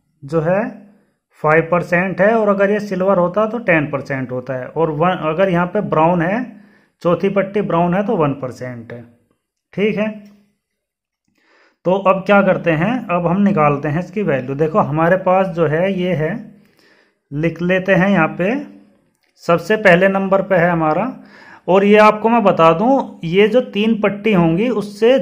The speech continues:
ज़रा सा दूर होगी टॉलरेंस की, यानी कि दूरी बनी होगी। ये आप देखेंगे, ये आप देखेंगे इसमें और इसमें दूरी है, तो हमको शुरू इधर से करना है।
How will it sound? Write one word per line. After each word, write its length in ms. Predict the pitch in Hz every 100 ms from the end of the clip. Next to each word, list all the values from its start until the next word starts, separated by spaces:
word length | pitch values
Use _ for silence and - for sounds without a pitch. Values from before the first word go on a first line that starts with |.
| -
ज़रा 340 | - 180 202
सा 160 | 208 240 202
दूर 280 | 180 214 226
होगी 380 | 156 151 147 220
टॉलरेंस 580 | 202 160 139 131 123 -
की, 240 | - 107 120
यानी 300 | 147 156 156
कि 200 | 190 247 269 - - _ _ _ -
दूरी 360 | 127 170 202
बनी 260 | 247 190 160
होगी। 280 | 139 131 131 - _ _ _ _ _ _
ये 120 | 135
आप 140 | 151 156
देखेंगे, 500 | 156 156 170 165 185 240 247 - - _ _ _ _ _ _ _ _ _ _
ये 120 | 139 147
आप 180 | 160 151
देखेंगे 500 | 151 147 151 165 208 214 - -
इसमें 380 | 165 156 175 196
और 140 | 214
इसमें 320 | 180 190 214 175
दूरी 320 | 175 180 180
है, 220 | 131 113 107 _ _ _ _
तो 60 | 180
हमको 320 | 156 180 226
शुरू 260 | 208 202 202
इधर 220 | 170 175
से 180 | 185 185
करना 340 | 143 127 117
है। 200 | 104 107